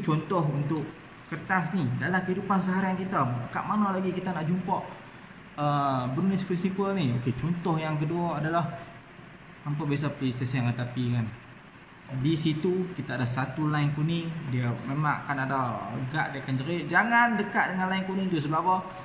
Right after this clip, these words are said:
Okey, bila kereta api bergerak dengan kelajuan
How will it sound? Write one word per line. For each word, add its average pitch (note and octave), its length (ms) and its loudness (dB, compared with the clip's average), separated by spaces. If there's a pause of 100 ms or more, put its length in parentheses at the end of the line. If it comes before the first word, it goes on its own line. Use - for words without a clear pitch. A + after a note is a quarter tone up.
(600)
Okey, A#2+ 240 -4 (320)
bila G#3 560 2 (240)
kereta D3+ 400 -4
api F3 160 -4
bergerak D3 480 -2
dengan D3 160 2
kelajuan D3+ 440 0